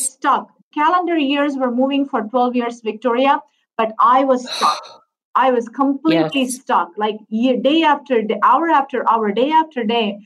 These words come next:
Speaker 2: week after week, month after month, year after year, I was stuck. And that's why I'm doing what I'm doing, to help
Speaker 1: Mm-hmm.
Speaker 2: people get unstuck,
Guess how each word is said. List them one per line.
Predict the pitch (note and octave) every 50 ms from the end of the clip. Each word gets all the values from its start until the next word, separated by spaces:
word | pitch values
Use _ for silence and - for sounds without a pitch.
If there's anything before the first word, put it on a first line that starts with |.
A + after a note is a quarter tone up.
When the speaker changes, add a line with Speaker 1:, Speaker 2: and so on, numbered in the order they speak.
| _ _ _ _ -
Speaker 2:
week | G3 C#4 D#4+ D#4+ -
after | E4+ D4 D4+ - C4 A#3
week, | A#3 B3 A#3 -
month | G#3+ G#3 G#3+ A#3+ C#4+ C#4 -
after | C#4+ C4+ C4+ - B3+ A3+
month, | A3 A3+ A3 G#3 G#3 G#3+
year | G#3 A3 C4 C#4+ D4
after | C4+ B3 B3 B3 - A#3+ F#3+
year, | G3+ G3+ G#3 G#3 F3+ - - -
I | G#3 G#3+
was | G#3+ G#3 G#3 - -
stuck. | - _ - C4 - - - _ _ _ _ _ _ _ _ _ _ _ _ _ _ _ _ _ _ _ _ _ _ _ _ -
And | G#3+ G#3 G#3 G#3
that's | A#3 B3 D4+ D#4 - -
why | D#4+ D#4+ D#4+ D#4 - -
I'm | A#3+ B3 B3 B3
doing | C4+ C#4 C#4 C#4+ C#4 C4 A#3
what | A3 A3+ B3 B3
I'm | A#3 A#3 G#3+ G#3 G#3
doing, | G#3 G#3+ A3 A#3+ C#4+ E4 F4+ - - _ _ _ _ _ -
to | A#3+
help | A3 G#3 G#3+ C4 C#4 D4+ D4+
Speaker 1:
Mm-hmm. | F#3 F#3 D#3 F3+ F3
Speaker 2:
people | F3+ - - G#3+ C#4 C#4 B3
get | G#3 B3 A#3+ A3+ G#3+ - _ -
unstuck, | G3+ A3+ A#3 B3+ B3 - - - C4+ B3 A#3 F#3+ -